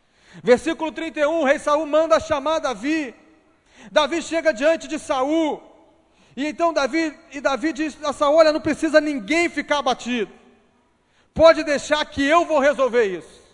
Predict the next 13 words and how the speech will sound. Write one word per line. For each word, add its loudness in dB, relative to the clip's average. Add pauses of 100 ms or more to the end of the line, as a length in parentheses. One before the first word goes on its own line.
(580)
Agora -10
imagine, -6
irmãos, -6
a -2
cena. -12 (920)
O -16
rei -4
Saul, -4 (880)
com -4
o 2
exército -6
nas -14
mãos, -10